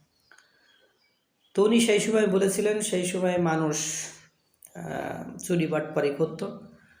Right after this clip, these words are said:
তিনি একটা কম্বলের কাহিনী আছে যে এতগুলো মানুষ, এতগুলো কম্বল, তা আমার কম্বলটা কোথায় গেল?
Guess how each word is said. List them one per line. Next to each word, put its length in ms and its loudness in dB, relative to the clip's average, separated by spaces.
তিনি 180 4
একটা 140 4
কম্বলের 580 6
কাহিনী 320 4
আছে 320 2
যে 60 2
এতগুলো 480 2
মানুষ, 300 0
এতগুলো 460 2
কম্বল, 480 2
তা 80 0
আমার 280 2
কম্বলটা 440 2
কোথায় 320 -4
গেল? 200 -2